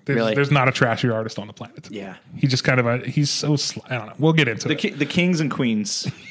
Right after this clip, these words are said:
Speaker 2: are,
Speaker 1: <laughs>
Speaker 2: are kings and queens of trash. Kid Rock and Kesha.
Speaker 1: <laughs> Yeah, no, I mean, I, I get this song. Like, I, I mean, any kind of sort of,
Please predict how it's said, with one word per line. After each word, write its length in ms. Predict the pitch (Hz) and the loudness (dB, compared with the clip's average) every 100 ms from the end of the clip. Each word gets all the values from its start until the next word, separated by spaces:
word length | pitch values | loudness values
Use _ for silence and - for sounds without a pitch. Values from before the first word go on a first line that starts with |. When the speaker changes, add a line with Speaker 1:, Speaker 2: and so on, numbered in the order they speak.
| - | -12
Speaker 2:
are, 100 | - - | -4 2
Speaker 1:
<laughs> 160 | - 190 | 4 4
Speaker 2:
are 40 | |
kings 320 | - 190 202 | 4 2 4
and 160 | 214 180 | 2 4
queens 340 | - 180 170 | 2 4 2
of 60 | 151 | 2
trash. 520 | - 131 113 - - 131 - - - | 2 4 4 2 0 -4 -2 -8 -4
Kid 160 | - 151 | 0 2
Rock 240 | 151 143 135 | 4 4 2
and 100 | 120 | -2
Kesha. 300 | - - - - - 190 - 196 - 170 | -4 -6 2 2 4 2 4 2 4 0
Speaker 1:
<laughs> 80 | - - - - - - - | 2 -2 -2 -6 -16 -14 2
Yeah, 180 | 175 190 | 4 6
no, 200 | 175 139 | 6 6
I 100 | 151 | 6
mean, 200 | 165 160 | 6 4
I, 220 | 160 160 | 2 4
I 60 | 143 | 4
get 260 | 143 147 143 | 4 4 4
this 160 | 131 | 2
song. 260 | - 117 117 | 4 4 4
Like, 220 | 117 113 | 2 2
I, 240 | 127 127 | 2 4
I 20 | 131 | 6
mean, 180 | 139 | 6
any 200 | 135 139 | 6 4
kind 240 | 123 131 123 | 4 2 0
of 80 | 120 | 2
sort 160 | 123 | 2
of, 340 | 123 - 147 | 0 0 -2